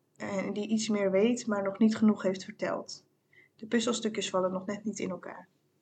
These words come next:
Als je iets over deze zaak weet of je herkent de mannen en je wilt toch anoniem blijven, meld het dan alsjeblieft bij Meld Misdaad Anoniem.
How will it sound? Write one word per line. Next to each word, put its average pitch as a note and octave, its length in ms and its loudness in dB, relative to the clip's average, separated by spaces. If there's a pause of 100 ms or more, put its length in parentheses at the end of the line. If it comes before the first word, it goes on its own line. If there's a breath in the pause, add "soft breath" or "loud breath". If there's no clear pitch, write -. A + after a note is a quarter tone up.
(240)
Als D4+ 340 10
je D4 100 2
iets C#4 240 2
over A#3+ 220 6
deze A3 280 6
zaak G3 400 4
weet G3+ 480 0
of - 200 2
je B3+ 140 4
herkent G#3+ 360 4
de F#3+ 80 0
mannen A3 340 6
en A3 120 -2
je G3+ 100 0
wilt A3 280 4
toch C#4 240 2
anoniem G#3+ 440 6
blijven, G3+ 600 0 (360 loud breath)
meld B3+ 360 8
het A#3+ 140 4
dan G#3+ 180 4
alsjeblieft A3 680 0
bij F#3 180 4
Meld F#3+ 360 4
Misdaad F3 300 -4
Anoniem. G3 480 -4